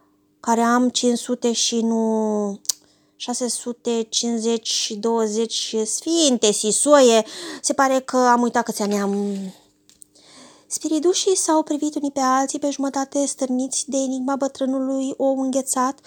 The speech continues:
pe jumătate îngrijorați că moșul începuse să vorbească fără absolut nicio grijă despre ritm, rimă și... Mm,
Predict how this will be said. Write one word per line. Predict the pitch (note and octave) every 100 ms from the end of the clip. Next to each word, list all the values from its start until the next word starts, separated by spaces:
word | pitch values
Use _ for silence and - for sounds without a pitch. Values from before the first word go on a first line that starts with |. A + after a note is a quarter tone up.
| - - -
pe | C#4+
jumătate | C4+ C#4 C4+ C4+ C4+
îngrijorați | C4+ C4 C4+ C4 C4+ B3+ C4 -
că | C4
moșul | A#3+ B3+ C4
începuse | B3+ B3+ B3+ C4+
să | B3+
vorbească | B3 A#3 B3 - B3
fără | - C#4+ C#4+ C#4 C4 B3+ B3
absolut | B3 - B3 B3+
nicio | B3 C4 B3+ B3+ - A#3+
grijă | A#3+ B3 C4 C4
despre | A3 A#3+ - A#3 A#3+ A#3+ B3 - - - - - -
ritm, | B3 B3 D4 D4+ - G#3
rimă | G#3+ A3 A3+ C#4 D4+ C#4 B3+
și... | - - G#3 G#3 G#3 G#3
Mm, | G#3+ G#3+ G#3+ A3 B3 C4 A#3 A#3